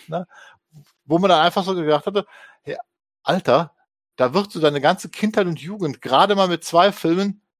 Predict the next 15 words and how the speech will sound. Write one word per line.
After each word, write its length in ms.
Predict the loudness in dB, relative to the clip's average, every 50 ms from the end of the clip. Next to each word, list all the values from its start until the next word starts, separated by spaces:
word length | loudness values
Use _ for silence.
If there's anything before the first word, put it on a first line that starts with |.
| _ _ _
so 160 | -14 -12 -10
richtig 300 | -10 -10 -12 -14 -14 -14
mit 100 | -16 -16
Füßen 420 | -14 -12 -12 -10 -10 -10 -10 -12
getreten. 600 | -12 -12 -14 -10 -8 -8 -8 -8 _ -12 -16 -16 _ _ _ _ _ _ _ _ _ _ _ _ _ _ _ _ _ _ _
Also, 380 | -20 -18 -18 -12 -10 -8 -8 -8
und 280 | -8 -8 -6 0 2
das 160 | 2 2 2 0
ist, 100 | -2 -2
glaub 140 | -2 -2
ich, 40 | -2
das 140 | -6 -8 -6
Schlimmste 380 | -4 -2 -2 -2 -2 -4 -2 0
dabei 360 | 0 2 2 2 0 0 -2
eigentlich, 500 | -4 -6 -8 -10 -12 -14 -14 -14 -14